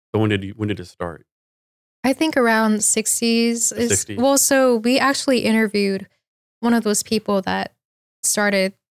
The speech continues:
Speaker 2: computational neuroscience, which is the, the intersection between neuroscience and A I. And I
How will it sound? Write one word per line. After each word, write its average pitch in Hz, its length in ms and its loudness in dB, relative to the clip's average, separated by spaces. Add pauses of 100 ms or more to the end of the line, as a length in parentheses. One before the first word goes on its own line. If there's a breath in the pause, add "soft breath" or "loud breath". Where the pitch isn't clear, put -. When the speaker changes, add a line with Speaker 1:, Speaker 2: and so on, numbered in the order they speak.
(540)
Speaker 2:
computational 208 520 0
neuroscience, 190 580 -2
which - 200 -10
is 196 140 -4
the, 190 460 -4 (1000)
the 190 360 2
intersection 208 540 0
between 196 400 -2
neuroscience 196 480 -2
and 214 140 -4
A 220 160 0
I. 220 180 2
And 202 400 0
I 208 200 0